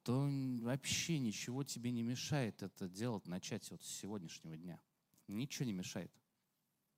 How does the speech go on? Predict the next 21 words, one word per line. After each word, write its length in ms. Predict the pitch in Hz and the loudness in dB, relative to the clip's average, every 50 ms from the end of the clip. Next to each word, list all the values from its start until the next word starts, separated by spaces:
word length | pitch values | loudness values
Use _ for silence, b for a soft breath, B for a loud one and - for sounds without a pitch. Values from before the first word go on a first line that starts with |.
| _ _ _ _ _ _ _ _ _ _ _ _ _ _ _ _ _ - - - | _ _ _ _ _ _ _ _ _ _ _ _ _ _ _ _ _ -20 -16 -10
Если 360 | - 90 113 151 160 - - | -2 2 4 6 6 6 4
у 80 | 160 147 | 4 2
тебя 260 | - 160 147 160 160 | 2 2 4 6 6
нет 280 | 151 156 156 143 - - | 6 4 4 2 0 0
опыта, 400 | 185 202 - - - - 101 107 | 0 0 0 -2 -2 0 2 2
и 720 | 110 104 104 104 107 104 107 110 113 113 117 117 120 120 | 4 6 6 6 6 6 6 6 6 6 6 6 6 8
не 160 | 117 120 139 | 8 8 6
стоит 340 | 139 - - - 180 190 190 | 6 4 4 6 6 6 6
тебе 340 | - - 180 156 160 170 170 | 2 0 0 2 4 4 2
идти 280 | 160 - - - 156 131 | 2 0 -2 -2 -2 0
и 20 | |
говорить 420 | 110 110 110 113 123 131 120 - | 2 2 2 4 4 2 2 2
об 160 | - 101 92 101 | 0 0 2 2
Иисусе 460 | 107 - - - 151 139 - - 104 | 0 0 2 0 0 0 0 -4 -6
там 180 | - - 85 | -6 -6 -6
всем 300 | 85 - - - 117 104 | -4 -4 -2 0 0 0
подряд. 420 | - - 104 98 98 95 90 78 - - - _ _ _ _ _ _ _ _ _ _ _ _ _ _ _ _ _ _ _ _ _ _ _ _ _ _ _ _ | 0 -2 -2 -2 0 0 -2 -2 -6 -10 -18 _ _ _ _ _ _ _ _ _ _ _ _ _ _ _ _ _ _ _ _ _ _ _ _ _ _ _ _
Начни 300 | - 104 127 - - 214 | 2 4 4 6 6 6
со 140 | 214 - 208 | 6 6 4
своих 340 | 160 - 160 160 156 143 131 | 4 4 4 4 4 4 6
близких. 640 | 131 151 143 113 92 - - - - - - - | 6 6 6 6 4 0 -4 -8 -12 -14 -14 -20